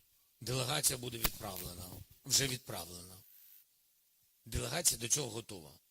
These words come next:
Туреччина, їх делегація готова. Вона також відправляється. Зустріч може бути сьогодні ввечері, може бути завтра. Ми зі свого боку зробили все.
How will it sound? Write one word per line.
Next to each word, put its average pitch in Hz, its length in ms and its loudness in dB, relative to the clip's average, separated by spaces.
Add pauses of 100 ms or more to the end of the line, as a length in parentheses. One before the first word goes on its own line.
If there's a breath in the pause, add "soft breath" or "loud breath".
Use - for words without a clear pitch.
(420)
Туреччина, 147 600 4 (440)
їх 160 220 6
делегація 110 560 2
готова. 113 380 -4 (160)
Вона 117 200 0
також 107 320 0
відправляється. 92 640 -6
Зустріч 127 300 2
може 131 220 4
бути 123 260 -2
сьогодні 123 400 4
ввечері, 123 360 0
може 120 260 -2
бути 123 260 -6
завтра. 95 520 -2 (800)
Ми 147 120 4
зі 120 140 8
свого 117 260 2
боку 123 300 -4
зробили 107 400 -2
все. 82 280 0